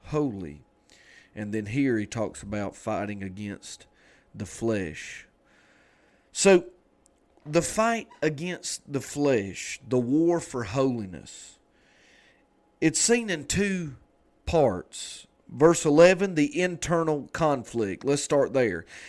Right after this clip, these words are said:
He says, "Beloved, I beseech you, I beg you." Notice the urgency of his words. Notice also his audience, beloved. I'll remind you once and again,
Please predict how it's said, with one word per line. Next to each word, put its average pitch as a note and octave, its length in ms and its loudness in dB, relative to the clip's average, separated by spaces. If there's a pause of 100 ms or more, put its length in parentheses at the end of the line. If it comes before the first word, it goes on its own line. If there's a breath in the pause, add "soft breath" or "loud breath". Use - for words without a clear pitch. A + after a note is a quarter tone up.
(120)
He - 80 -2
says, D#3 240 6
"Beloved, F3 520 6
I D3+ 380 0 (300)
beseech C#3 540 0
you, G#2+ 200 -2
I A2 300 -2 (160)
beg C3+ 420 8
you." G2+ 280 -6 (160)
Notice F#3 380 6
the - 160 0
urgency E3 640 2
of C#3+ 80 0
his C3 160 0
words. C#3 460 0
Notice E3+ 300 0
also F3+ 420 0
his C3+ 200 -2
audience, C3+ 600 0 (380 soft breath)
beloved. D3 760 2 (920 soft breath)
I'll G2 160 -12
remind C3+ 420 0
you C3+ 140 -2
once D#3+ 320 -4
and E3+ 100 -4
again, E3+ 500 -8